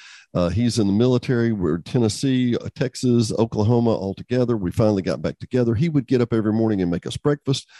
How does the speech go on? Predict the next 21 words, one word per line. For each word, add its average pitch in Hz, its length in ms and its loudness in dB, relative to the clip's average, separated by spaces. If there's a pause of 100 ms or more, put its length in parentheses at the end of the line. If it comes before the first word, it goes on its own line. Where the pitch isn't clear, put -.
(500)
And 113 280 2
this 135 340 2
is 120 260 0
the 98 120 0
tragedy 147 720 -4
of 117 100 0
our 110 200 0
lives, 85 680 -4 (380)
but - 100 -6
we 131 140 4
made 123 260 2
the 92 80 0
greatest 120 680 0
memories 98 680 -4 (1400)
right 110 200 0
before 110 300 2
this 90 220 -6
happened. - 420 -8 (2250)
So - 180 -10
I'm 196 160 -6
gonna 147 260 -2